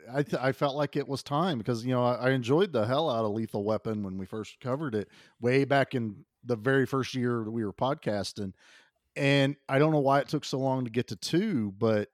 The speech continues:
I guess we're, we wanted to be better where we could talk about it m-, better as podcasters and get the words out like I can't do right now. But I almost am right there with you, Nate. I think I might, this might be, like, a point five higher for me,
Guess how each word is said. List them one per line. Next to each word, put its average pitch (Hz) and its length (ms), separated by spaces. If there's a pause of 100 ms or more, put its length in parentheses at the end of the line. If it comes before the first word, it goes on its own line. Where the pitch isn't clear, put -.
I 120 80
guess 151 240
we're, 143 180
we 131 160
wanted 131 220
to 131 80
be 127 120
better 127 340
where 117 120
we 120 120
could - 180
talk 120 260
about 101 240
it 95 100 (1040)
m-, 147 240
better 123 640
as 123 240
podcasters 113 880
and 104 200
get 113 160
the 120 60
words 127 300
out 101 200
like 107 160
I 107 60
can't - 240
do 110 120
right 104 200
now. 123 280 (400)
But 135 340 (640)
I 170 420
almost 160 480
am 131 140
right 123 160
there 120 180
with 120 260
you, 135 80
Nate. 110 360
I 113 120
think 117 360 (640)
I 117 120
might, 117 340
this 123 260
might 139 180
be, 135 80
like, 117 140
a 110 40
point 123 340
five 104 300
higher 101 320
for 101 180
me, 95 360